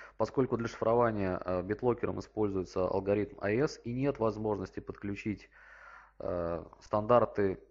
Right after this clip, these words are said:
российские, гостовские алгоритмы шифрования, э, BitLocker не может быть сертифицирован на, для использования, э, в государственных учреждениях, например, в России.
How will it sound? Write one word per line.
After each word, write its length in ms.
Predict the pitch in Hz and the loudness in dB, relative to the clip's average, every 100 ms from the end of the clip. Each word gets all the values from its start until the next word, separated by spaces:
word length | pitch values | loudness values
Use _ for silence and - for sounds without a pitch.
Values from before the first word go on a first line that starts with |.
| - - _ - _ - | -20 -20 _ -20 _ -4
российские, 600 | 110 - 104 101 - 127 | -4 -2 -6 -4 -6 -4
гостовские 600 | 107 98 - 101 - 123 | 0 0 0 -10 -4 0
алгоритмы 380 | 120 127 - | 2 0 -2
шифрования, 840 | 120 - - 117 147 175 165 156 135 | -10 -4 2 4 4 2 0 0 0
э, 220 | - 95 90 | -2 -2 -2
BitLocker 640 | 98 - 131 135 127 110 - | -8 -2 0 2 0 -2 -6
не 200 | 110 104 | -6 -4
может 280 | 98 98 92 | -4 -6 -6
быть 180 | 90 | -8
сертифицирован 800 | - - - 123 - 123 110 90 82 | -10 -16 -14 -12 -8 -6 -4 -6 -8
на, 420 | - - 95 92 - - - - - | -14 -12 -8 -8 -10 -16 -20 -20 -20
для 260 | 95 95 95 | -12 -6 -6
использования, 720 | - 98 95 90 87 85 - _ - - - - _ _ - | -6 -6 -4 -6 -8 -10 -12 _ -20 -20 -20 -20 _ _ -14
э, 60 | |
в 720 | - - - - - - - - | -12 -10 -12 -14 -16 -20 -20 -18
государственных 460 | - 101 98 - | -4 -4 -4 -14
учреждениях, 520 | - 92 90 90 85 - | -14 -14 -8 -8 -10 -14
например, 380 | - - - | -18 -16 -14
в 60 | - | -14
России. 400 | 87 - - | -16 -16 -18